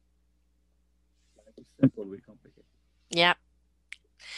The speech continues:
Speaker 2: Yeah, so stop making life so complicated, folks, right? You know, it's, uh,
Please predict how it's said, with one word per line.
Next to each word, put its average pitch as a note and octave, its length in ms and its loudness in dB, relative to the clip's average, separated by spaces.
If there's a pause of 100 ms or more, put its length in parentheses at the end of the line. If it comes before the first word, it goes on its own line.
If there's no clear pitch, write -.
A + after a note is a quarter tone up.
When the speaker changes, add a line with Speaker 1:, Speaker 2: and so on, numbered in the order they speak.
(360)
Speaker 2:
Yeah, D4+ 220 6
so D#4+ 120 -2
stop F4 280 2
making D4+ 280 -2
life C4+ 200 4
so C#4+ 120 -2
complicated, D#3+ 680 -2
folks, D3 400 -2
right? A3 400 2
You G3+ 80 4
know, G3+ 100 4
it's, - 180 -2
uh, G3+ 160 6